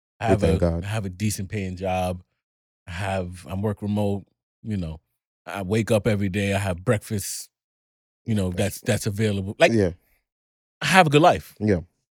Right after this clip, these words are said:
Speaker 1: I have a good life.
Speaker 2: Mm-hmm.
Speaker 1: I've had probably the worst months of my life in the past couple of months,
Speaker 2: Mm.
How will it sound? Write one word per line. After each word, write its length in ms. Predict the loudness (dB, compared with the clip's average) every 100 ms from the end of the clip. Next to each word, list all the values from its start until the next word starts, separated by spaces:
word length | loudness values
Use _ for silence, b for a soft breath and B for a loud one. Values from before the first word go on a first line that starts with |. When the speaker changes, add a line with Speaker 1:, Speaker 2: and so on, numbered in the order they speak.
| _ -2
Speaker 1:
I 60 | 0
have 720 | 4 10 10 10 6 -10 -20 _ _ _ -6
a 80 |
good 240 | -2 0 0
life. 380 | -2 -4 -16 -12
Speaker 2:
Mm-hmm. 260 | -10 -8 -10 -12 _ _ _ _ _ 2
Speaker 1:
I've 200 | 6 6
had 500 | 8 10 10 6 0 -4
probably 720 | 8 10 10 6 2 2 0 -4 _ _ _ 2
the 100 | 4
worst 560 | 8 6 6 2 -6 0
months 360 | 6 6 4 2
of 160 | 2
my 200 | 4 4
life 380 | 6 6 4 0
in 180 | 0 0
the 80 | 0
past 480 | 2 2 2 -4 -20 _ _ _ _ _ _ _
couple 280 | 2 2 2
of 80 | -2
months, 340 | -6 -10 -16 _ -16
Speaker 2:
Mm. 240 | -16